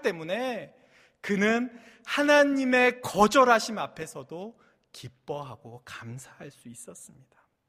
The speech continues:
지금도 마찬가지입니다. 하나님은요, 저와 여러분에게도 좋은 것으로 주시는 분이십니다.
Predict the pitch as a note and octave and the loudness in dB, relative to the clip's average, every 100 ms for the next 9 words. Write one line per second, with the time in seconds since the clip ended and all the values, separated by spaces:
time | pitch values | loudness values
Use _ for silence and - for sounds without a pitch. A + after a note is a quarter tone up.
0 | _ _ _ _ _ _ _ _ _ _ | _ _ _ _ _ _ _ _ _ _
1 | _ _ _ _ - B2+ D3 D3+ B2 - | _ _ _ _ -18 -14 -12 -10 -14 -14
2 | C#3+ C3+ B2+ A2 G2+ G#2+ G#2+ _ _ _ | -18 -18 -20 -20 -20 -20 -20 _ _ _
3 | _ _ _ _ - G3+ F#3+ D#3 A#2 A#2 | _ _ _ _ -20 -18 -16 -18 -20 -20
4 | D3 E3+ _ _ _ _ _ _ _ - | -20 _ _ _ _ _ _ _ _ -14
5 | A2+ B2 C#3+ G#2 A#2 A#2 A#2+ A2+ - A#2 | -10 -8 -8 -10 -16 -16 -18 -18 -18 -18
6 | A#2+ B2+ _ _ _ _ _ - G#2 A#2 | -20 -20 _ _ _ _ _ -16 -14 -12
7 | D#3 F3+ E3 B2+ - A#2 A#2 A#2+ - - | -14 -14 -16 -20 -20 -20 -20 -20 -20 -18
8 | B2+ B2+ B2+ A2+ A#2+ - - A#2+ | -16 -18 -18 -20 -20 -20 -20 _